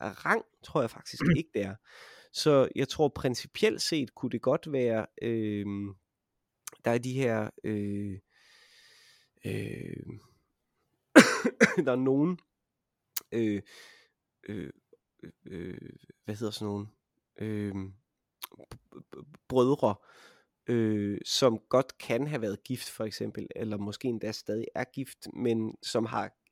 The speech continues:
Speaker 1: øh, øh, øh, funktioner inden for kirken.
Speaker 2: Ja,
Speaker 1: Øh,
Speaker 2: men, men, men
Speaker 1: nonner
Speaker 2: tror du ikke, tror du ikke, at de skulle være gift katolsk, dog?
Speaker 1: Jo, jo. Det, der, og der, der falder jeg så selvfølgelig igennem, ikke? Men nonner,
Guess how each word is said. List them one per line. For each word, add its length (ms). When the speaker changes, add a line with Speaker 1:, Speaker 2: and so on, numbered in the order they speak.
Speaker 1:
øh, 280
øh, 400
øh, 240
funktioner 760
inden 240
for 100
kirken. 420
Speaker 2:
Ja, 60
Speaker 1:
Øh, 360
Speaker 2:
men, 20
men, 160
men 140
Speaker 1:
nonner 300
Speaker 2:
tror 440
du 140
ikke, 240
tror 140
du 60
ikke, 180
at 80
de 80
skulle 240
være 80
gift 260
katolsk, 540
dog? 180
Speaker 1:
Jo, 320
jo. 180
Det, 120
der, 240
og 160
der, 100
der 100
falder 220
jeg 80
så 120
selvfølgelig 320
igennem, 300
ikke? 120
Men 260
nonner, 500